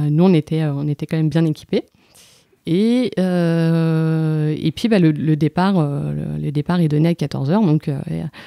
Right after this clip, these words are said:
euh, à chaque, chaque tour, en fait, il y a, euh, une petite sirène, euh, enfin, il y a un petit pouet-pouet, euh, <laughs> trois minutes avant le départ,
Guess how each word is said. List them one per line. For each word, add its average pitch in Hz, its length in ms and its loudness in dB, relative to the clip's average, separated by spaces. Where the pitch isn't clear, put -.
euh, 160 260 0
à 170 80 -2
chaque, - 540 -4
chaque - 260 -4
tour, 277 240 0
en 208 80 4
fait, 214 320 0
il 160 160 2
y 156 100 2
a, 190 280 4
euh, 151 560 2
une 165 120 2
petite - 220 -10
sirène, 175 400 0
euh, 143 340 -2
enfin, - 200 -8
il 151 60 -6
y - 20 -10
a 156 280 -10
un 156 120 -4
petit - 160 -10
pouet-pouet, - 420 -2
euh, 156 440 -4
<laughs> - 380 -8
trois - 180 0
minutes 233 280 4
avant 190 160 4
le 185 80 4
départ, 214 480 -2